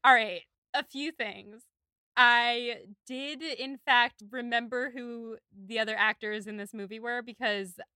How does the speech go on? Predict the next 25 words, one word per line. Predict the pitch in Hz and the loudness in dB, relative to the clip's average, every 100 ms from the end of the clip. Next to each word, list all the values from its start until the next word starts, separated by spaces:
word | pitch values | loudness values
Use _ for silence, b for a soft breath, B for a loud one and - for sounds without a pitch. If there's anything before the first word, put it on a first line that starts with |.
| _ | _
I | 220 | -6
think | 214 220 208 | -4 -6 -6
in | 220 | -4
episode | 202 220 226 208 | -4 -4 -8 -6
one, | 190 202 202 202 | -4 -2 0 0
I | 196 | 0
was | 202 | -2
like, | 208 196 - | -6 -6 -2
"It's | 220 247 - - - _ - | -4 -4 -8 -14 -14 _ -8
Kate | 277 254 | -4 -2
Winslet | 233 240 208 240 240 233 208 _ - | -2 -6 -2 2 2 2 -2 _ -8
and | 220 214 208 208 202 202 196 196 | -6 -2 0 2 0 -2 -8 -12
Hugh | - - 262 226 | -16 -10 -8 -8
Grant." | 226 208 208 202 202 _ _ _ | -6 -2 0 0 -2 _ _ _
And | 240 | 2
I, | 233 240 240 | 4 4 4
I | 247 | 2
remembered | 226 220 233 226 | 0 -6 -8 -2
that | 233 | 0
Alan | 190 214 208 208 | 2 2 -2 -8
Rickman | 214 262 233 | -12 -10 -10
is | 208 | -4
also | 196 - 302 | -4 -4 -4
in | 339 | -2
it. | 381 403 | -2 -4